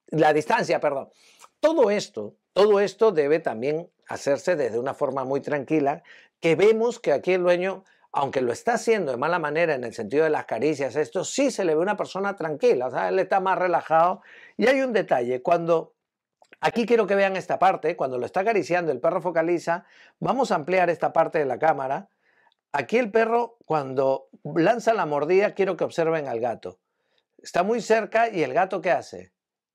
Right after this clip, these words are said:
Instinto primario, defensa. ¿Ven? El gato hace así.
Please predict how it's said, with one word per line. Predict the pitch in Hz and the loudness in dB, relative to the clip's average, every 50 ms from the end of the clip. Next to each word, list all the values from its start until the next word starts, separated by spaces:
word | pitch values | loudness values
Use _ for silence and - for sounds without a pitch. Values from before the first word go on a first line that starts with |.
| _ _ - | _ _ -6
Instinto | 156 131 - 175 175 175 170 185 151 | -6 -4 0 0 0 0 0 -2 -2
primario, | 165 151 135 135 135 123 110 107 101 92 95 _ _ _ _ _ _ | 0 -2 -2 -2 -4 -6 -6 -8 -10 -12 -16 _ _ _ _ _ _
defensa. | - 131 143 - - 170 151 131 110 - - 95 92 _ _ _ _ _ _ _ _ _ _ _ _ - | -4 -4 -4 -2 -2 -4 -4 -4 -8 -16 -18 -20 -20 _ _ _ _ _ _ _ _ _ _ _ _ -10
¿Ven? | - 139 190 240 254 247 - _ _ _ _ _ _ _ _ - | -4 0 0 0 0 -2 -10 _ _ _ _ _ _ _ _ -8
El | - 127 127 | -4 -2 0
gato | 151 170 165 175 156 - - - - - - - - | 0 0 0 -2 -10 -10 -10 -10 -10 -12 -14 -18 -8
hace | - 180 160 165 185 | -6 -4 -2 0 -2
así. | 156 - - 196 143 123 _ | -2 0 0 -2 -2 -4 _